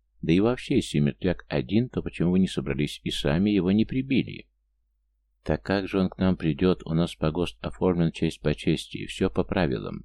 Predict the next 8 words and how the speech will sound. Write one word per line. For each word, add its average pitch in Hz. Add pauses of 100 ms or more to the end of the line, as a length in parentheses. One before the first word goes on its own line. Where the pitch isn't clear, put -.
(100)
Вот -
и 113
не 123
может 123
пока 73
за 67
границу 87
выйти. -